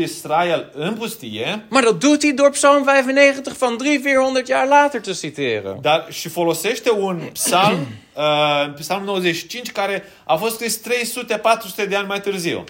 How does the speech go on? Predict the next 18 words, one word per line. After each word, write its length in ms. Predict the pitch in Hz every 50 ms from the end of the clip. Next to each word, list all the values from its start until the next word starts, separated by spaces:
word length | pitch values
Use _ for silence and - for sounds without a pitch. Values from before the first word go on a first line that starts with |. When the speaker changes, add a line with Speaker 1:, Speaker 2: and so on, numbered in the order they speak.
| -
Speaker 2:
En 160 | - 170 190 180
dat 240 | 240 254 254 254
vers-, 180 | - 196 156 127
dat 200 | - 170 170 -
tijdsverschil 680 | - 254 254 302 330 330 - 247 202 - - 233 240 240 -
is 100 | 208 175
een 120 | 196 190 170
belangrijk 460 | 175 185 214 247 254 254 247 214 175
deel 140 | 202 214 214
van 160 | 208 202 190
het 120 | 175 151 -
punt. 380 | - 214 175 113 92 92 - - - _ - - _ _ _ _ _ _
Speaker 1:
Și 240 | - - - 165 180 -
acel 540 | 156 170 170 - - 220 233 247 247 240 240
interval 680 | 226 202 185 - 196 175 170 151 185 196 214 220 220 196
de 100 | 175 190
timp 380 | 185 190 - 220 220 196 160 - 156
este 600 | 175 196 202 196 - - 196 190 185 190 -